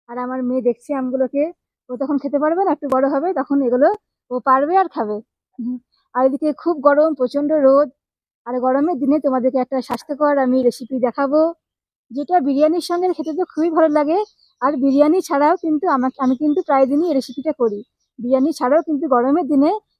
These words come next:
এই রেসিপিটা খুবই ভালো লাগে, সেটা হলো রায়তা। তো এই রায়তা টক দইতে যেহেতু হয়, টক দই খাওয়া গরমের পক্ষে খুব স্বাস্থ্যকর, তোমরা জানো। আর গরমের সময় কিন্তু এই রেসিপিটা খুব ভালো লাগবে। তো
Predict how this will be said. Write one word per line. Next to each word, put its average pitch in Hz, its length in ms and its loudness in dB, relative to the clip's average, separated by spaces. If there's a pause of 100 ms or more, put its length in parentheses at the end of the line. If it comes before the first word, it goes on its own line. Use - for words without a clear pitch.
এই 254 120 2
রেসিপিটা 262 400 -4
খুবই 269 200 2
ভালো 226 220 0
লাগে, 208 180 -4 (380)
সেটা 269 200 -2
হলো 294 140 -2 (100)
রায়তা। 233 300 0 (640)
তো 247 40 -6 (200)
এই 247 120 2
রায়তা 254 300 0 (180)
টক 247 220 0
দইতে 269 260 -2
যেহেতু 269 320 2
হয়, 254 160 0 (320)
টক 269 140 0 (100)
দই 339 200 0
খাওয়া 285 200 2 (100)
গরমের 254 340 2
পক্ষে 277 200 -4 (100)
খুব 311 160 -6
স্বাস্থ্যকর, 285 480 -4
তোমরা 269 240 0
জানো। 254 200 0 (540)
আর 240 260 0 (400)
গরমের 262 320 0
সময় 277 240 -2
কিন্তু 269 180 -2
এই 262 80 2
রেসিপিটা 247 400 -6
খুব 269 180 -2
ভালো 226 200 -2
লাগবে। 202 240 -8 (560)
তো - 20 -12